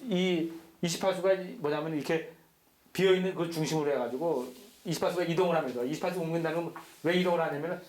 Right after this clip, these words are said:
아까 얘기한 대로 이-, 이런 식으로 움직이던 것이 이런, 이런 식으로 이동을 하는데, 그래서 이십팔 수 움직임이 달라진다는 얘기죠. 예, 달라, 달라, 이십팔 수 움직임이 달라지면서 그 나타나는 그 현상을 얘기하고 있습니다. 예.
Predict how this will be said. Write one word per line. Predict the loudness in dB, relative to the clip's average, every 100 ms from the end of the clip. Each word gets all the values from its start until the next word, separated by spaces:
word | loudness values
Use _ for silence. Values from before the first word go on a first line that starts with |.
| -6
아까 | 0
얘기한 | 0 0
대로 | -2 -2
이-, |
이런 | -4 -2 0
식으로 | 0 -2
움직이던 | -2 0
것이 | -2 -2
이런, | -2 -2
이런 | -2
식으로 | -2 0 -2 -4 -14 -16 -16 _ -16 -16 -6
이동을 | 0 2 2 2 0
하는데, | -2 0 -2 -2
그래서 | -2
이십팔 | 0 0 -2
수 | -4
움직임이 | -4 -2 -4 -4 -10 -8
달라진다는 | 0 2 2 -2 -6
얘기죠. | -6 -4 -6 -8 _ _ -20 _ _ _ -20 -20 -20 -20 -20 -4
예, | -2 -2 -8 -8
달라, | -4 -2 -2
달라, | -2 0 -2 -4 -14 -8
이십팔 | -2 -2
수 | -2
움직임이 | -6 -6 -4
달라지면서 | -4 -2 -2 -4 -2 -2 -4 -10 -20 _ _ _ _ -4
그 | 0 2 0 -2 -6 -18 -20 -18 -14 -12 -12 -12 -14 -14 -20 -20 -20 -20 -12 -8
나타나는 | -4 -2 -2 -2
그 | 0
현상을 | 0 0 0
얘기하고 | 0 -2 -4
있습니다. | -8 -10 -14 -12
예. | -10 -12